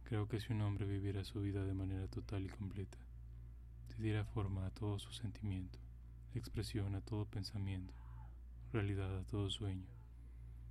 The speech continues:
creo que el mundo recibiría tal empujón de alegría que olvidaríamos todas las enfermedades del medievalismo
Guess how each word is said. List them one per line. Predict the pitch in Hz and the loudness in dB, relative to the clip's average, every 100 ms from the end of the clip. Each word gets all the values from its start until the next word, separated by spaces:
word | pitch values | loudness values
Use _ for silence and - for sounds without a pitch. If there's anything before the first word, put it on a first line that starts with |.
| - - | -10 -2
creo | 107 101 | 0 2
que | 104 | 2
el | |
mundo | 98 98 95 | 4 4 4
recibiría | 95 95 95 98 92 | 2 2 2 2 2
tal | 104 95 | 0 2
empujón | 92 - - 98 | 0 -2 0 2
de | 95 | 4
alegría | 95 95 98 95 92 - - - - - - - - | 2 2 2 2 0 -4 -10 -10 -10 -10 -10 -6 0
que | |
olvidaríamos | 101 101 98 98 95 92 | 4 6 6 6 4 2
todas | - 101 95 | 2 2 4
las | 98 104 | 2 2
enfermedades | 95 95 95 92 95 95 | 0 2 2 2 2 2
del | 98 | 2
medievalismo | 98 95 98 95 92 95 - | 2 2 2 0 0 -2 -4